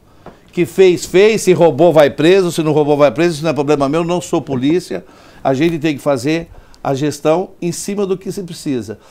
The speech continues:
A saúde tem que funcionar, as dívidas tem que pagar, se tiver tem que pagar, não adianta eu ficar chorando ou reclamando,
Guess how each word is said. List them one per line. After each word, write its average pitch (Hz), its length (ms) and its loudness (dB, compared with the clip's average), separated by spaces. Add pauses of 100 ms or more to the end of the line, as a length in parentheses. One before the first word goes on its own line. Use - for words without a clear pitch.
(160)
A 151 100 2
saúde 160 400 4
tem 135 180 -2
que 117 60 -14
funcionar, 147 880 -2
as 143 260 0
dívidas 143 440 -2
tem 170 240 -2
que 151 100 -8
pagar, 139 400 2
se 151 160 -6
tiver 131 360 -2
tem 127 180 -6
que - 80 -18
pagar, 131 440 0
não 147 140 0
adianta 131 380 -2
eu 110 40 -8
ficar 120 220 -8
chorando 135 460 -2
ou 127 60 0
reclamando, 127 600 -4